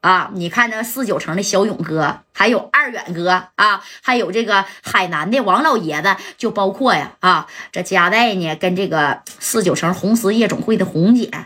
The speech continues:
那后边啊他干爹都有关系。你说这几个人儿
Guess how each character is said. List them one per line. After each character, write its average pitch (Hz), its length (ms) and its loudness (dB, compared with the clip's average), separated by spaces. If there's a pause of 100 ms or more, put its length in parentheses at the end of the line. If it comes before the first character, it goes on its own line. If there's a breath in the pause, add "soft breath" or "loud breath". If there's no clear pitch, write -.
(120)
那 - 100 -2
后 226 240 0
边 156 240 2
啊 147 180 -6
他 202 80 -6
干 208 320 0
爹 170 240 0
都 214 240 -2
有 202 140 0
关 151 320 -6
系。 - 200 -12 (260 loud breath)
你 185 120 4
说 233 140 4
这 285 240 2
几 - 120 -10
个 185 80 0
人 156 140 2
儿 180 180 2